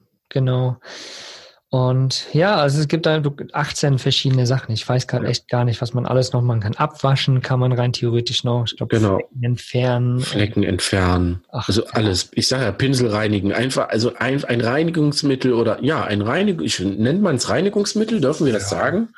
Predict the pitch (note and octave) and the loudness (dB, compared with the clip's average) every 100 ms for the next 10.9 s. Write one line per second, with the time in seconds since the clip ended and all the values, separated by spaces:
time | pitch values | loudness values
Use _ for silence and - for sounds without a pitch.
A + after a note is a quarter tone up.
0 | - - F#2 F2 G2 D3 G2+ - - F#3 | -10 -2 0 2 0 -2 -4 -10 -2 2
1 | C3 B2+ A#2 A2+ G#2+ - G2 G#2 G2 - | 2 2 2 0 -2 -4 -2 -4 -2 -2
2 | A2+ G#2+ A2 - - A3+ A#3+ F#3 D3+ D#3+ | 2 2 0 -6 -2 2 2 4 4 4
3 | A3+ A#3 - F3 - F3+ D#3 C3 B2 A#2 | 2 0 0 -4 0 2 2 0 0 -2
4 | F#2 G2+ F#2 F2+ E2+ E2+ E2 E2 - - | 0 0 0 0 -4 -4 -4 -6 -10 -18
5 | - - - - C3+ A2+ G#2 A2 G#2 - | -18 -18 -20 -4 0 0 0 -2 -4 -2
6 | F3+ - D#3+ D#3 - C#3 C#3+ C3+ - D#3+ | -2 -2 -2 0 2 0 2 -2 0 2
7 | D3+ C#3 C3+ C3+ C3+ B2+ C3 - - C#3+ | 2 2 2 2 0 0 -2 -2 0 -2
8 | D3+ - - - C#3+ - C#3+ C3+ C3+ B2+ | -2 -8 -12 -2 -2 0 0 2 2 2
9 | B2+ C3+ B2 B2 B2 D#3+ D#3+ D3+ - - | 0 0 2 2 2 0 -2 -8 -14 -2
10 | C#3 - D3 B2 C3 C3+ C3 C3 | -2 0 -2 0 0 2 2 2